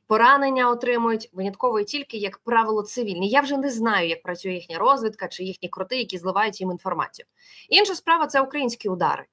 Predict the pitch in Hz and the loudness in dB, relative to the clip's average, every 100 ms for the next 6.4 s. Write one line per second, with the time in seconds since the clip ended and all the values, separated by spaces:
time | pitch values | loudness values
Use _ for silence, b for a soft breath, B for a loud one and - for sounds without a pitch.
0 | _ - 196 202 190 180 233 320 - 214 | _ -8 -4 -2 -2 -4 -4 -4 -6 -4
1 | 190 - 185 185 185 190 135 131 _ B | -4 -4 -4 -4 -4 -4 -4 -6 _ B
2 | B - 262 - 359 - 294 254 247 311 | B -4 -4 -2 -2 0 -2 0 0 2
3 | 330 302 285 - - 247 226 247 269 254 | 0 0 -4 -2 0 2 4 6 6 4
4 | 254 254 269 240 - 190 180 - 262 262 | 0 -2 -4 -4 -6 -6 -6 -4 -2 -2
5 | 247 214 b b 185 214 190 196 190 185 | -2 -4 b b -2 0 0 -4 -4 -2
6 | 185 185 262 | -2 0 -2